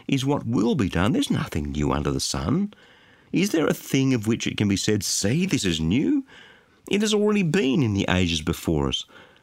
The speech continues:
The people of long ago are not remembered, nor will there be a remembrance of people yet to come by those who come after them." <laughs> It's a pretty sad conclusion for a rich, wealthy, powerful, wise man to come to.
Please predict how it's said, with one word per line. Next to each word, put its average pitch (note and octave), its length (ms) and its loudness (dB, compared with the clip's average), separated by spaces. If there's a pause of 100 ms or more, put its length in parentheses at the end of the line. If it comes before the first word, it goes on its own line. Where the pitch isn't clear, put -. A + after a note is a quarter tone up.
(200)
The - 80 0
people E3+ 420 -2
of C#3+ 80 2
long B2 300 2
ago G#2+ 320 2
are F#2+ 80 2
not F#2+ 240 0
remembered, E2 520 0 (320)
nor C#3+ 400 2
will C3 200 2
there A2 100 2
be G#2 180 2
a G2 60 4
remembrance G2+ 520 2
of G2+ 160 -2
people A2+ 360 0
yet F2 160 0
to E2+ 80 -2
come B2 460 0 (440)
by A2 140 -2
those F2+ 300 2
who A2 100 0
come E2 400 -4
after G2 380 -4
them." B1+ 220 -8 (1080)
<laughs> - 140 -2 (340)
It's - 160 -2
a D3+ 60 0
pretty A#3+ 280 0
sad C#3+ 460 0
conclusion C#3+ 520 0
for F#2 180 0
a F#2 40 4
rich, G#2+ 360 0
wealthy, G#2 400 2
powerful, G#2+ 520 0
wise F2+ 380 2
man F2 220 2
to D#2+ 80 -2
come G3+ 300 0
to. B1 240 -4